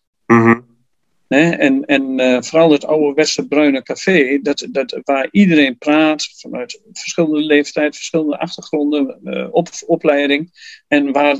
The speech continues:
Speaker 2: dat allemaal zo samenkomt. En daar, daar zie je in een soort, eh, eh, microscopisch kleine omgeving, zie je, zie je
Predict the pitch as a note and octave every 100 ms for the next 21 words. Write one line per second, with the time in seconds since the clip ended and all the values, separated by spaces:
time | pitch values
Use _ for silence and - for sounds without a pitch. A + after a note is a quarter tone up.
0 | - C3 C#3 - D#3 C#3+ C3+ C3 D3+ C3+
1 | - F#3+ F#3 C3+ - B2 B2 - B2 B2
2 | B2+ B2 - - - C#3+ C#3 - G3 G3
3 | G#3 - - - _ _ D3 D3 C#3 -
4 | C#3+ C3+ - C#3 C3+ C3 C3 C3 B2+ B2
5 | A#2+ - - - C3+ C3 - - - _
6 | _ - - - - _ _ _ _ _
7 | _ _ _ _ D#3 D3+ - C#3 - F#3+
8 | F3 D3+ - F3+ D3+ C#3 C3+ B2+ - E3+
9 | F3 F#3 G3+ _ - - _ _ - -
10 | F#3+ D#3 D3+ C3 - F3+ D3+ C#3+